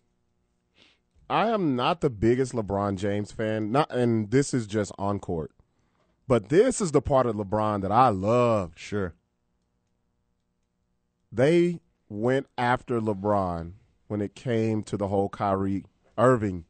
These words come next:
Speaker 1: situation.
Speaker 2: Over and over and over again. Questions every day.
Speaker 1: Every single day.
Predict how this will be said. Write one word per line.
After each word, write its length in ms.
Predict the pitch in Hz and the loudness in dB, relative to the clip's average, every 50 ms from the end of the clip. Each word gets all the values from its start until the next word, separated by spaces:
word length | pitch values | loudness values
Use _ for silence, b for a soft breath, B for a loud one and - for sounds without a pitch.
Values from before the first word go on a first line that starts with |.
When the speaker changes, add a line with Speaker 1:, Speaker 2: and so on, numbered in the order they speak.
| _ _ | _ _
Speaker 1:
situation. 640 | - - 123 - - 101 92 87 82 78 - - - - | -8 -6 -6 -6 -4 -4 -4 -4 -4 -6 -10 -14 -8 -2
Speaker 2:
Over 320 | 110 120 123 113 123 127 | 0 0 0 0 0 -2
and 140 | 110 110 110 | -2 -2 -2
over 300 | 110 110 107 98 98 104 | 0 0 0 0 -2 -2
and 100 | 98 98 | -2 -2
over 220 | 95 95 92 87 87 | -2 -2 -2 -4 -6
again. 240 | 85 85 82 82 - _ _ _ - | -8 -10 -12 -14 -16 _ _ _ -14
Questions 520 | - - 120 123 120 - 131 123 113 98 - | -6 -2 -2 -2 -2 -2 -2 -2 -2 -4 -2
every 300 | - 104 110 95 110 107 | -2 -2 -2 0 -2 -4
day. 220 | 90 87 82 80 - - | -4 -6 -8 -10 -4 0
Speaker 1:
Every 640 | 123 135 139 143 147 135 131 135 135 139 143 139 | 2 4 4 4 4 2 0 -2 -2 0 0 0
single 560 | 131 - - - 120 113 113 113 107 110 104 101 | -2 -4 -6 -4 -2 -2 -2 0 0 -2 -2 -2
day. 380 | 95 95 90 80 76 - - | -4 -6 -6 -6 -8 -12 -18